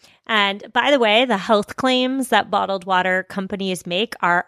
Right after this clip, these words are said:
largely unsubstantiated. So bottled water is not the answer. A quality water filter is instead.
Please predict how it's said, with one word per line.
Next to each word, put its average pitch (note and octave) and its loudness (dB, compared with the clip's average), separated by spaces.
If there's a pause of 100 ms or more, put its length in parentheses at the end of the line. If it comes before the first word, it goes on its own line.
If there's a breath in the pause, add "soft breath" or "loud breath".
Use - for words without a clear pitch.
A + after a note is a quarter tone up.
(100)
largely A#3 0
unsubstantiated. F3+ -6 (400 soft breath)
So A3 2 (460)
bottled C#4+ 4
water A#3 4
is G3 -4
not D4 -4
the A3+ -6
answer. G3+ -6 (400 soft breath)
A A#3+ 0
quality C#4 2
water F#3 -2
filter C4 -2
is C#4 2
instead. F#3+ -4